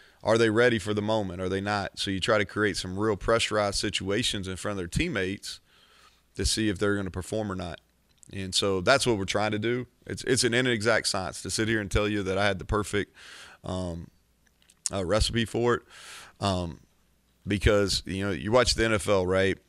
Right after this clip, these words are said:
And you're sitting there watching a preseason game last night, and they all have three, some of them have four preseason games.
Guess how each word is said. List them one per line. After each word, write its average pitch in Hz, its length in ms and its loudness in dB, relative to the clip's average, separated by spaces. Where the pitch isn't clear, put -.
And 92 280 -4
you're 92 60 -2
sitting 110 180 2
there 101 100 2
watching 101 300 2
a - 20 -12
preseason 101 460 -2
game 98 200 -2
last 92 240 -2
night, 87 320 -6
and 95 320 -8
they 101 60 2
all 104 180 4
have 101 180 2
three, 110 300 0
some 104 180 -4
of 101 100 -4
them 95 60 -4
have 95 140 -4
four 104 240 -2
preseason 98 480 -4
games. 92 460 -8